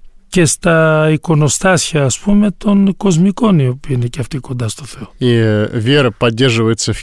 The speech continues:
Speaker 2: кельях патриархов, митрополитов, э, архимандритов, иеродиаконов, монашествующих, э, тех, э, кто, э,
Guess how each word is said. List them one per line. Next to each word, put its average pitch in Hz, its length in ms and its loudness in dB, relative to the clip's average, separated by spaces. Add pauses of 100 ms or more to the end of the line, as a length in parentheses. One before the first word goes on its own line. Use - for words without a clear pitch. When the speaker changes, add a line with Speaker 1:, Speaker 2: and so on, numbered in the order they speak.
Speaker 2:
кельях 101 540 0
патриархов, 113 640 0 (100)
митрополитов, 110 840 -2 (140)
э, 104 220 0
архимандритов, 110 880 -2
иеродиаконов, 110 760 0 (460)
монашествующих, 113 1200 0 (140)
э, 107 260 0
тех, - 360 -2
э, 107 280 0
кто, 117 460 0 (500)
э, 101 440 -2